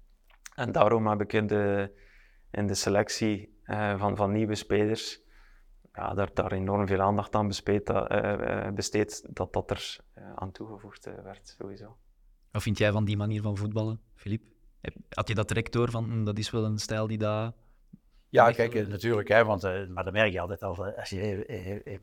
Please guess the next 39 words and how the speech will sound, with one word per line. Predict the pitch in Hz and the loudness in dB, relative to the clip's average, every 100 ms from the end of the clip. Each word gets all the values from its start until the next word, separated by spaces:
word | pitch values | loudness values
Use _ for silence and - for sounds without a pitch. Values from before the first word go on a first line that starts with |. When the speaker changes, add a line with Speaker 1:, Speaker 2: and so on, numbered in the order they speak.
| - | -18
Speaker 3:
in | - | -6
Mechelen | 98 107 113 | -2 0 0
in | 95 | -2
het | - | 6
stadion | 123 127 120 | 8 8 4
komt | 117 107 101 - - | 0 -2 -4 -10 -14
en, | - 95 - | -12 -12 -10
en, | 101 90 - - - | -10 -10 -14 -16 -8
eh, | 160 | -6
voor | - 110 | 0 0
een | |
tegenstander | - 160 139 120 117 | 4 4 4 2 0
moet | 107 | -2
het | 98 | -2
echt | 117 - | -4 -4
een | 90 | -4
rampzalig | 101 - 123 127 120 - | -2 2 4 4 2 -4
iets | 131 131 | -8 -4
zijn | 113 107 | -2 0
om | 113 | 2
daar | 104 110 | 4 2
te | 117 | 0
moeten | 113 - - | -8 -10 -18
<laughs> | - | -12
voetballen. | 156 - 233 - - - - - - - | -12 6 8 8 6 4 4 -18 -14 -4
<laughs> | 202 - - - | -4 -4 -20 -2
Want | - 185 | 4 4
je | - | 4
staat | - 170 151 | 2 6 6
er | 131 | 4
eigenlijk | 131 139 | 0 2
altijd | 127 117 117 | 0 0 -2
al | 110 104 | 0 2
achter, | 92 95 | 0 0
hè. | 95 123 - - - 127 | 0 0 -4 -18 -2 2
En, | 110 110 117 117 | 4 4 4 4
eh, | 113 - - _ | 2 -4 -20 _
dus, | 127 120 - | -4 -4 4
eh, | 120 127 | 4 4